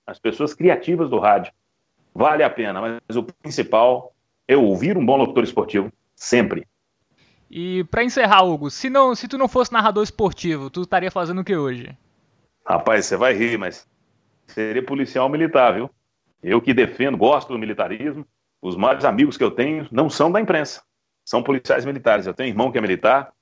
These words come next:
Speaker 1: em Belo Horizonte, gosto muito da linha militar. Eu seria um P M, sou daquela linha mais, mais rígida, mais dura, a linha mais de, de disciplina, linha mais conservadora.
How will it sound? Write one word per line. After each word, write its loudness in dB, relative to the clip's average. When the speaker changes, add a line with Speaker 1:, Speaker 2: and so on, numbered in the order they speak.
Speaker 1:
em -10
Belo -2
Horizonte, -4
gosto 2
muito -8
da -2
linha -6
militar. 0
Eu 4
seria 4
um 2
P 2
M, 4
sou -2
daquela 4
linha -2
mais, -4
mais -8
rígida, 2
mais -4
dura, 2
a -6
linha 2
mais 4
de, 2
de -4
disciplina, 2
linha -4
mais -4
conservadora. 2